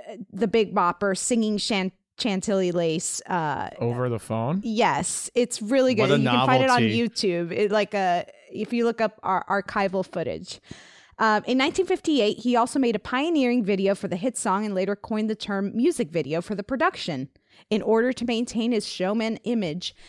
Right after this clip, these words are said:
Speaker 1: he did not wear his wedding ring in public and generally kept his marriage,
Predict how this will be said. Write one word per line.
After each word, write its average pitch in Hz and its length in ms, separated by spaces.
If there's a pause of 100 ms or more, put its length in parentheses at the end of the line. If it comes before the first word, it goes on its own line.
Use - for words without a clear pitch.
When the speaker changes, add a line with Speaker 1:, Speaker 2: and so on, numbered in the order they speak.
(120)
Speaker 1:
he 254 120
did 208 140
not 202 300
wear 226 160
his 208 200
wedding 185 280
ring 185 200
in 170 140
public 269 420
and 180 120
generally 156 400
kept - 320
his 156 160
marriage, 254 680